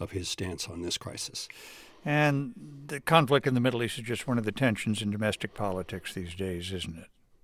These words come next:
Speaker 1: Yes, it does come home. Right now, it seems fair to say, tension dominates our political life. There are stark differences about Israel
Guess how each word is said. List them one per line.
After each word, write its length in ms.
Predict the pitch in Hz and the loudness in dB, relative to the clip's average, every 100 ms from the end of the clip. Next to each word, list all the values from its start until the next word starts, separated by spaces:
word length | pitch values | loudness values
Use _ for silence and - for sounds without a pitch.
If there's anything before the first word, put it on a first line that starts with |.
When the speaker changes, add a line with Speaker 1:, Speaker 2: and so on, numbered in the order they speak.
| _ - | _ -4
Speaker 1:
Yes, 260 | 139 135 - | 4 6 6
it 80 | |
does 200 | 143 151 | 4 4
come 260 | - 151 143 | 4 6 6
home. 260 | 160 139 110 | 8 8 8
Right 200 | 127 139 | 6 4
now, 380 | 127 131 127 - | 4 6 4 2
it 160 | 110 | 0
seems 560 | - - - 143 139 143 | 0 0 2 4 6 6
fair 300 | - 123 113 | 4 2 2
to 100 | - | 2
say, 420 | - 90 82 117 - - - - | -2 -4 -4 -4 -6 -18 -20 -4
tension 440 | - 143 - 95 - - | 8 10 10 2 -2 -4
dominates 480 | 110 104 95 87 - | 4 6 6 2 -2
our 120 | 98 | -4
political 440 | 95 104 92 - 85 | -2 0 -2 -2 -4
life. 340 | 87 78 - - - - - | -4 -6 -12 -18 -20 -18 -2
There 120 | 104 | 0
are 60 | 98 | 2
stark 380 | - 120 127 | 2 2 2
differences 440 | - 123 120 - 104 | 2 0 0 -2 -2
about 280 | 87 92 87 | 0 0 2
Israel 540 | 120 131 151 143 123 | 2 4 4 2 0